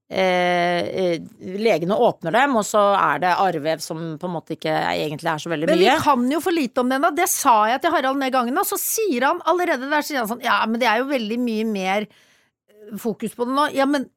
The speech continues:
Speaker 2: vi kan jo fortsatt for lite om det. Det er, vi begynte jo å se på endometriose for ti minutter siden.
Speaker 1: Det er nettopp det. Så det som er kjedelig med Harald, er at egentlig disse to timene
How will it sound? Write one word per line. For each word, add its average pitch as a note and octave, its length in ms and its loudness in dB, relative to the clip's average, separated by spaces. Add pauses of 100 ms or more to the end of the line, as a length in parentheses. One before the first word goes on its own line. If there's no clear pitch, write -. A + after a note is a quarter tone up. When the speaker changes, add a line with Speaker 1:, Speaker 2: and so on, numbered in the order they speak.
Speaker 2:
vi C4+ 140 0
kan A3+ 300 0
jo D4+ 120 -4
fortsatt - 480 -4
for C4+ 100 -2
lite A#3 240 -4
om B3+ 80 -2
det. G4+ 140 2 (120)
Det D4 200 0
er, A3 200 2
vi C#4+ 140 -2
begynte B3+ 360 -2
jo D4 140 0 (320)
å C#4 120 0
se F#3+ 300 0
på A#3+ 140 -4
endometriose B3 760 -2
for D4+ 80 0
ti C4+ 320 0
minutter E4 380 2
siden. A#4+ 400 0
Speaker 1:
Det - 40 2
er G3+ 160 2
nettopp F3+ 200 -6
det. D#3 180 2
Så A#3 100 -4 (300)
det B3 180 4
som C4+ 140 -4
er C#4 80 2
kjedelig A3 400 0
med C4 100 0
Harald, C#4 400 2 (420)
er A3 140 6
at C4 240 0 (160)
egentlig G#3+ 560 0
disse F#3+ 260 -2
to F#3 140 -4
timene F#3+ 400 0